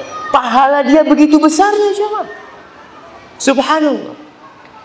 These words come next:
Maka dimanapun kau berada, tunjukkan kalau kau hamba Allah. Dan ingat, apapun posisimu, jabatanmu sebagai hamba Allah lebih tinggi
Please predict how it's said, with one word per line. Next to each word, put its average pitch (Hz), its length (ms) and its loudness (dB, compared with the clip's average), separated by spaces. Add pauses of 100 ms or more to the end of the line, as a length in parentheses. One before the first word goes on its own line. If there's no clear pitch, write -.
(460)
Maka 151 560 -4
dimanapun 143 560 -4
kau 127 160 -2
berada, 113 400 -8
tunjukkan 147 640 -4
kalau 123 240 -2
kau - 80 -2
hamba 113 480 -6
Allah. - 200 -20 (400)
Dan 175 120 0 (120)
ingat, 294 400 0
apapun 285 480 2
posisimu, 285 880 0 (320)
jabatanmu 151 640 0
sebagai 147 320 -2
hamba 151 320 0
Allah 170 240 0
lebih 269 400 2
tinggi 156 480 -4